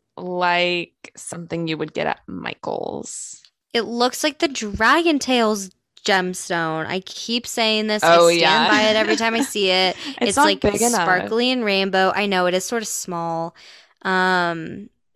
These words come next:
Speaker 2: it looks cheap as fuck, for sure.
Speaker 1: It looks so cheap. Like, come
Speaker 2: They
Speaker 1: on,
Speaker 2: could have made it a
Speaker 1: props.
Speaker 2: more, a little more
Speaker 1: Like, are you
Speaker 2: extravagant.
Speaker 1: kidding me?
Speaker 2: Yeah.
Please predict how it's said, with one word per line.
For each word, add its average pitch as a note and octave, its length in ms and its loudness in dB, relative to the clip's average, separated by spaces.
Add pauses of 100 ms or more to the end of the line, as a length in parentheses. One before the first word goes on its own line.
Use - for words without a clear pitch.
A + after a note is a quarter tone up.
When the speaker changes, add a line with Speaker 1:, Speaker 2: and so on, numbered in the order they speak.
Speaker 2:
it G#3+ 100 2
looks G#3+ 220 2
cheap A#3 240 0
as E3 140 -8
fuck, - 340 -4
for - 220 -8
sure. - 160 4
Speaker 1:
It - 60 2
looks C#4+ 200 2
so G#3+ 440 6
cheap. D#3 420 -4
Like, G3 180 -2
come - 180 -8
Speaker 2:
They G#3+ 60 4
Speaker 1:
on, F3 160 0
Speaker 2:
could - 100 4
have C4 120 2
made A#3 240 2
it F#3+ 100 2
a F#3 60 2
Speaker 1:
props. F#3 120 -2
Speaker 2:
more, F3 180 -2
a F3+ 60 -4
little F3+ 180 -2
more F3 100 -2
Speaker 1:
Like, - 80 -4
are - 40 -8
you F3 40 -8
Speaker 2:
extravagant. G3 920 -4
Speaker 1:
kidding E3+ 260 -6
me? F#3+ 360 -6
Speaker 2:
Yeah. F#3 400 -2